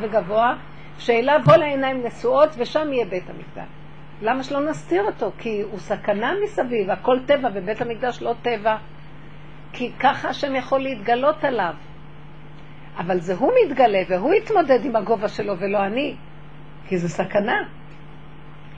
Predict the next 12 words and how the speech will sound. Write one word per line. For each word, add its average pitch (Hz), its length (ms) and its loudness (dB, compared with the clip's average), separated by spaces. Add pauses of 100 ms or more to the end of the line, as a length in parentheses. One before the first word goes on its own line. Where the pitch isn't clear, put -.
(280)
אז 185 160 0
יש 302 200 6
איזה 370 140 2
מקום 285 300 0
שאני 240 260 0
רואה 254 200 2
דרך 247 360 2
זה 240 100 0
שאני 220 260 -6
מפחדת 240 460 0 (100)
גם 240 260 0
ברכ-, 214 340 -2